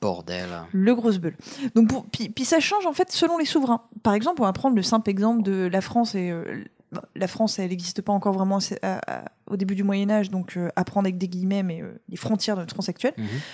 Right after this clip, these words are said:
Speaker 2: Euh, on a un empereur que vous connaissez
Speaker 1: On
Speaker 2: un
Speaker 1: prend
Speaker 2: petit
Speaker 1: pas
Speaker 2: peu, qui
Speaker 1: l'Alsace,
Speaker 2: s'appelle
Speaker 1: hein.
Speaker 2: Charlemagne. Euh, Charlem-, non, ni Alsace, euh,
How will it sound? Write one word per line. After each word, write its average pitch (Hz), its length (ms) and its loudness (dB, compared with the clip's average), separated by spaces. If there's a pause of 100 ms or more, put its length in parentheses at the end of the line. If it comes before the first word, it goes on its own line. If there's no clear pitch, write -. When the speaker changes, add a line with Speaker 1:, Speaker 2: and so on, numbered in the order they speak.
(160)
Speaker 2:
Euh, 180 500 2 (180)
on 208 140 6
a 208 60 6
un 202 120 4
empereur 196 300 0
que 190 80 -2
vous 175 80 -4
connaissez 180 340 -2
Speaker 1:
On 190 60 2
Speaker 2:
un 180 40 0
Speaker 1:
prend 180 80 2
Speaker 2:
petit 185 100 4
Speaker 1:
pas - 20 4
Speaker 2:
peu, 185 80 2
qui 233 60 4
Speaker 1:
l'Alsace, 190 120 2
Speaker 2:
s'appelle 214 220 4
Speaker 1:
hein. - 20 4
Speaker 2:
Charlemagne. 208 560 2 (400)
Euh, 185 180 6
Charlem-, 185 360 2 (180)
non, 180 120 0 (380)
ni 190 80 2
Alsace, 196 360 2
euh, 180 40 -8